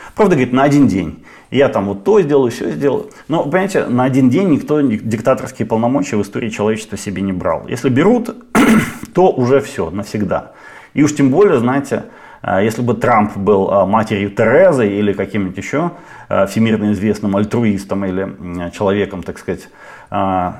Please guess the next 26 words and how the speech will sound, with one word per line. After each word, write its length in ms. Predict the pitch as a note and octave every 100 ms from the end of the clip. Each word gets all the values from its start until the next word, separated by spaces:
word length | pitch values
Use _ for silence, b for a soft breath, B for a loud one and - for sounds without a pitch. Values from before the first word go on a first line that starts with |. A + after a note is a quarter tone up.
| - -
не 260 | A2+ A2+
желающим, 600 | A2 G#2+ G2 F#2+ - F2+
абсолютно 560 | F2+ F2+ - A2+ G2+ G2+
лишённым 460 | G2 F#2+ G2 G2 F#2+
жадности 520 | A2 F#2+ F#2+ - F#2+
и 160 | F#2+
жажды 320 | G2+ G2 F#2 G2
власти, 360 | C3 G#3 C#3+
то 180 | - B2+
тогда, 300 | A2+ G#2 C3
может 260 | A#2 G#2+ F#2+
быть, 120 | G2
ещё 160 | -
можно 320 | A2+ G#2 D#2 E2+
было 200 | E2+ E2+
об 80 |
этом 240 | F2 E2+ F#2
говорить. 260 | G#2+ E3
Но 80 | G#2+
Трамп, 300 | - B2+ C3
знаете, 300 | - A2+ -
не 260 | F#2+ G2 A2
из 120 | G2+
этой 360 | G2 - E2 G2
категории 440 | F#2+ F2+ F2 F2+
граждан. 480 | F2 C3+ E3 D3+